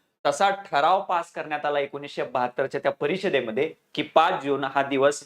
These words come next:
जागतिक पातळीवरती जागतिक पर्यावरण दिन म्हणून, वर्ल्ड एन्व्हायरमेंट डे म्हणून सेलिब्रेट केला जावा. मग तशा पद्धतीने एकोणीसशे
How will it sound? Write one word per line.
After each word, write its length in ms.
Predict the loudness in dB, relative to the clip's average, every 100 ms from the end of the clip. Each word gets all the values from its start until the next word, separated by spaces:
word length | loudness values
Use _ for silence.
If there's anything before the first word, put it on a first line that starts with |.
| 2
जागतिक 400 | 2 2 -4 2
पातळीवरती 640 | 0 2 2 0 0 -2 -4 -6 _ _
जागतिक 360 | 0 2 2 2
पर्यावरण 440 | 4 4 4 2 2
दिन 180 | 0
म्हणून, 220 | 0 -2 0
वर्ल्ड 300 | 4 4 2
एन्व्हायरमेंट 580 | -2 0 0 0 -4 -2
डे 100 | -2
म्हणून 240 | -2 -4
सेलिब्रेट 460 | -4 -2 2 0 0
केला 200 | 0 2
जावा. 220 | 2 -2 -4 _ _ -2
मग 100 | 2
तशा 200 | 2 4
पद्धतीने 540 | 2 2 2 2 2 -4
एकोणीसशे 440 | -4 -4 -4 -2